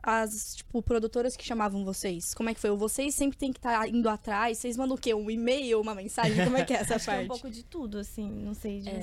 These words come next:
Speaker 2: vocês. É
Speaker 3: Eu
Speaker 2: como
Speaker 3: acho que
Speaker 2: ele, ela
Speaker 3: cada
Speaker 2: já
Speaker 3: um
Speaker 2: tava
Speaker 3: aqui
Speaker 2: no
Speaker 3: vai
Speaker 2: The
Speaker 3: ter,
Speaker 2: Voice,
Speaker 3: é.
Speaker 2: foi um, uma história diferente.
Speaker 3: Eu acho que, tipo, pra mim, realmente foi diferente por causa do The Voice. Tipo, o The Voice,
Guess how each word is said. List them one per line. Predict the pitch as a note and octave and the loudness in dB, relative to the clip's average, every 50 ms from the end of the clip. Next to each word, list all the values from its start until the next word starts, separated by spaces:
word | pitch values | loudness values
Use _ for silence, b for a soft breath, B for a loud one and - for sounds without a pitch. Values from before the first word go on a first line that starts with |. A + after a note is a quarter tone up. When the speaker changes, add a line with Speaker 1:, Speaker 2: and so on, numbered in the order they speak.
| E3+ | -6
Speaker 2:
vocês. | E3+ G3+ F#3+ F#3 F#3 - | -6 -6 -6 -6 -8 -8
É | - G#3+ | -6 -4
Speaker 3:
Eu | G#3+ | 2
Speaker 2:
como | A3+ C4+ | 2 4
Speaker 3:
acho | C#4 D#4 E4+ | 4 4 2
que | D#4+ | 0
Speaker 2:
ele, | D#4+ - | -2 0
ela | A#3 A#3+ | 0 0
Speaker 3:
cada | B3 B3 | 0 2
Speaker 2:
já | C4 B3+ | 0 -2
Speaker 3:
um | C4 | 0
Speaker 2:
tava | C#4 C4 B3 B3 C4+ | 0 0 0 0 -2
Speaker 3:
aqui | A#3+ | -2
Speaker 2:
no | B3 A#3+ | 0 0
Speaker 3:
vai | C#4 C4 A3 | 0 0 2
Speaker 2:
The | G#3 A#3 | 0 0
Speaker 3:
ter, | A3+ A3 A3+ | 0 2 2
Speaker 2:
Voice, | A3+ G#3 G3 A3 A#3+ C4+ - | 4 4 4 4 2 0 0
Speaker 3:
é. | - G#3 G#3+ G#3 | 0 0 2 2
Speaker 2:
foi | G3+ A#3+ A3 A#3 | 4 6 6 6
um, | B3 B3+ B3+ B3 - | 6 4 2 2 0
uma | C4+ B3 A3+ | 0 0 0
história | A#3+ - B3 A#3 A#3 | 0 0 0 -2 -2
diferente. | - - - C4+ C4 A3+ G#3 G3 G3+ G3 | -2 -4 -6 -4 -2 -2 -2 -2 -2 -2
Speaker 3:
Eu | G3+ G#3+ | 0 0
acho | G#3+ G#3+ | 0 -2
que, | - A#3 A3+ | -4 -8 -10
tipo, | - - - | -10 -12 -10
pra | - A3 G#3 G3+ | -6 -6 -4 -4
mim, | G3+ G3+ G#3 G#3 | -2 -2 -2 -2
realmente | G3+ F#3+ G3+ F#3+ F#3+ F#3+ F#3 | -2 -2 -2 -2 -4 -4 -6
foi | - - F#3+ | -4 -6 -4
diferente | F#3 - - G3 G3 F#3+ F#3+ F#3 - | -4 -4 -6 -4 -2 -2 -2 -4 -6
por | - | -10
causa | - - G3 G3 F#3+ G#3 | -6 -2 -2 -2 0 -2
do | F#3+ G3 F#3+ | -6 -4 -4
The | G3 F#3 | -4 -4
Voice. | E3 E3+ E3+ E3+ E3+ - | -2 -2 -2 -2 -2 -6
Tipo, | - - - F3+ F3+ F3 E3 - - | -12 -14 -8 -2 -2 0 0 0 -2
o | F3+ | 0
The | F#3 F#3+ F#3+ | 2 2 0
Voice, | F3 D#3+ F#3 F#3 F#3 G3 G3+ A3 G#3+ - - - C4 C4+ | 2 4 4 6 6 6 4 2 0 -4 -4 -6 -6 -6